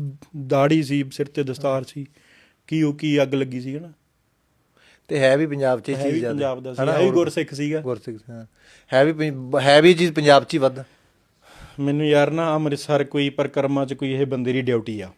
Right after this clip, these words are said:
Speaker 2: ਹੂੰ।
Speaker 1: ਸਾਡੇ ਯਾਰ ਇਹ ਗੱਲ ਨਹੀਂ
Speaker 2: ਹੂੰ।
Speaker 1: ਕਰਨੀ, ਹੋਰ ਦੱਸ, ਹੋਰ ਦੱਸ, ਹੋਰ ਦੱਸ ਯਾਰ।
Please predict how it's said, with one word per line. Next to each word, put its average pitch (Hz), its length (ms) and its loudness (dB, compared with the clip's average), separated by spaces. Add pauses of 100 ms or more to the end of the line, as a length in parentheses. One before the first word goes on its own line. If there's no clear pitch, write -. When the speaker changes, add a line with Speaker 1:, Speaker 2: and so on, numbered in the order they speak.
(200)
Speaker 2:
ਹੂੰ। 139 160 -14 (1400)
Speaker 1:
ਸਾਡੇ 185 260 6
ਯਾਰ 117 180 2
ਇਹ 147 140 2
ਗੱਲ 151 120 4
ਨਹੀਂ 135 140 -2
Speaker 2:
ਹੂੰ। 123 60 -4
Speaker 1:
ਕਰਨੀ, 123 200 -2
ਹੋਰ 135 200 0
ਦੱਸ, 120 200 -6
ਹੋਰ 170 140 0
ਦੱਸ, 131 300 -6 (720)
ਹੋਰ 233 220 10
ਦੱਸ 160 260 2
ਯਾਰ। 127 200 -4